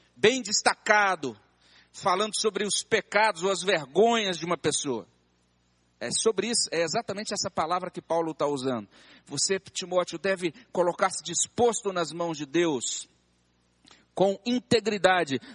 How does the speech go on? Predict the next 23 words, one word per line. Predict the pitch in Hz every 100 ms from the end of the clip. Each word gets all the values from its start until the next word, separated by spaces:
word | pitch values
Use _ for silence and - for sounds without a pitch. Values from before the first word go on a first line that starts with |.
| _
para | 185
que | 208 214
você | 185 190 - 208
não | 202 247 233
tenha | - - 247 247
do | 208 233
que | - 226
se | - 233
envergonhar, | 220 226 208 214 185 175 156
para | 180 196
que | 214
você | 202 208 - 220
não | 247 240
cause | - 240 240 226 233
vergonha, | 196 202 160 175 233 202
vexame | 180 185 - 233 240
público. | - 254 269 240 202 135 95 - _ _ _ _ _ _ _ _ _ _ _ _ _ _ _ _ _ _ _ _
Essa | - 196 208 202
é |
a | 190
ideia | 185 175 175 170
do | 165
texto. | - 127 - - _